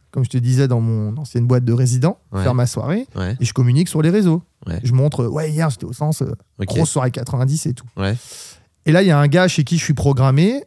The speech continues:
Speaker 1: dans quelques semaines qui me dit, « Bah, euh, tiens, euh, au lieu de faire, euh, une soirée actu, pourquoi tu ferais pas ta soirée quatre-vingt-dix là chez moi ? Ça me plairait bien. »
Speaker 2: Hmm.
Speaker 1: Je dis, « Ouais, pourquoi pas ? Carrément. Vas-y. On y va. »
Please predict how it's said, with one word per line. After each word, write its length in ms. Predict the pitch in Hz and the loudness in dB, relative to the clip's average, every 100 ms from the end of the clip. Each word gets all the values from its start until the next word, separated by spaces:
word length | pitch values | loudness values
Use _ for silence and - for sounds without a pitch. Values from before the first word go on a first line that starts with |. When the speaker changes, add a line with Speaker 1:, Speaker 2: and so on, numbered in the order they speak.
| - | -2
Speaker 1:
dans 440 | 127 123 120 117 - _ - | 2 4 2 2 -2 _ -2
quelques 280 | 131 139 127 | -2 0 0
semaines 400 | 147 196 247 185 | 2 0 0 -4
qui 100 | - | 0
me 60 | 143 | 2
dit, « 100 | 175 | 4
Bah, 100 | 147 | 4
euh, 360 | 135 131 127 123 | 4 4 4 2
tiens, 380 | 190 208 160 127 | 2 2 4 2
euh, 40 | - | 2
au 100 | 180 | 2
lieu 100 | 190 | 2
de 40 | |
faire, 220 | - 180 139 | 0 0 2
euh, 240 | 123 120 | 2 2
une 80 | 123 | 0
soirée 360 | - 131 139 120 | 0 0 0 0
actu, 420 | 127 - 220 277 _ _ _ - | -6 -4 -4 -4 _ _ _ -6
pourquoi 200 | 131 220 | -2 -2
tu 100 | - | 0
ferais 140 | 147 | -2
pas 120 | 131 185 | 0 0
ta 140 | 135 | 0
soirée 200 | - 139 | 0 0
quatre-vingt-dix 540 | 143 131 139 151 185 | 0 0 2 2 0
là 80 | 139 | 0
chez 140 | 123 147 | 0 2
moi ? 160 | 180 | 2
Ça 120 | 165 123 | 2 0
me 40 | |
plairait 240 | 135 170 | 2 2
bien. » 200 | 175 170 - - | 4 2 -2 -6
Speaker 2:
Hmm. 140 | 107 101 _ _ - | -4 -4 _ _ -4
Speaker 1:
Je 60 | 117 | 0
dis, « 80 | 123 | 2
Ouais, 120 | 302 190 | 2 -2
pourquoi 260 | 147 160 | -2 0
pas ? 160 | 254 302 - - | 0 -4 -6 -14
Carrément. 420 | - 127 165 269 - _ _ | -6 0 0 0 -6 _ _
Vas-y. 320 | 214 196 139 - _ _ _ _ _ _ - | 0 2 2 -2 _ _ _ _ _ _ -4
On 100 | 180 | 2
y 100 | 185 | 4
va. » 180 | 131 | 4